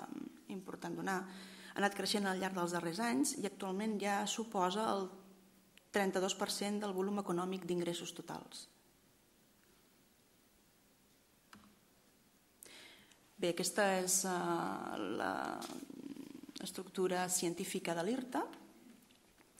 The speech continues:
L'activitat de l'irta s'estructura a nivell científic en divuit programes de recerca agrupats en aquests cinc àmbits que veieu aquí: les indústries alimentàries, el medi ambient i canvi global,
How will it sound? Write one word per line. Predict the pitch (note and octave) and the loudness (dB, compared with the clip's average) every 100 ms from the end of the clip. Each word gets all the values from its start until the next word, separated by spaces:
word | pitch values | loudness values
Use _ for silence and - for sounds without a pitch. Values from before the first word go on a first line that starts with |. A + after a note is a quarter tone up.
| - - - - | -10 -10 -10 -2
L'activitat | F#3+ F#3+ F#3+ F#3+ F3+ F#3 | 0 2 0 2 2 2
de | |
l'irta | F3+ F#3 F#3+ F#3 | 0 0 0 0
s'estructura | F#3 F3 F#3 F3+ F#3+ F3+ E3+ E3+ | 0 -2 -4 0 2 4 2 4
a | |
nivell | F3 E3+ F3+ | 4 4 2
científic | F#3 F#3 F#3+ F#3+ | 2 2 0 0
en | F3+ | 0
divuit | E3+ F3+ F#3 - | 2 0 -2 -2
programes | E3+ D#3+ G#3+ B3+ C#4 F4+ - - - - - - - | -2 2 2 4 2 2 0 -2 -2 -12 -16 -16 -4
de | F#3+ E3 | 0 2
recerca | D#3+ - A#3 A#3 C#4+ - | 0 2 2 2 0 2
agrupats | G3+ F#3+ G3 G3 G#3 | 0 -2 -2 -2 -2
en | F3+ | -2
aquests | F#3 F#3 - | -2 0 2
cinc | F#3 F#3 | 2 0
àmbits | E3+ E3+ E3+ | 0 0 0
que | F#3+ | -2
veieu | E3+ D#3+ | -2 -2
aquí: | D#3 - F#3+ G#3+ | -2 -6 -8 -8
les | G3+ F3 | -6 -4
indústries | E3 E3 - E3 | -4 -4 -6 -4
alimentàries, | D#3+ D#3+ D#3+ E3 B3 A#3+ A#3+ A#3+ G3+ | -2 0 0 0 0 0 0 0 -2
el | F3+ | -2
medi | F3 E3+ | 0 0
ambient | E3 E3 | 0 0
i | D#3+ | 0
canvi | E3 D#3+ | 0 0
global, | D#3+ F3 A#3 A3+ A3+ | 0 0 2 2 0